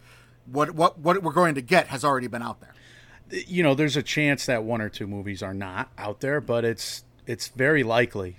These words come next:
Speaker 2: just based on past history, I would think.
Speaker 1: Okay.
Speaker 2: But I, I mean, I don't know. I haven't done cross-checked at all. I mean, there's typically a late, late breaker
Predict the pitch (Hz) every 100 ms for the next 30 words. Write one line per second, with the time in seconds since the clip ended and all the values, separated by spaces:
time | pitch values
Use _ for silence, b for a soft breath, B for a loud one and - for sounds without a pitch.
0 | - 117 - 127 123 - 110 98 113 101
1 | - - 185 - 92 92 101 98 - 127
2 | 98 - B B B 147 - 131 135 160
3 | 170 165 208 190 120 117 139 127 113 135
4 | - 143 147 - 113 95 110 95 92 98
5 | b b b - 139 143 135 - - 294
6 | 359 226 151 120 117 135 156 - 104 -
7 | _ _ _ - 131 127 151 - 113 117
8 | 127 - 95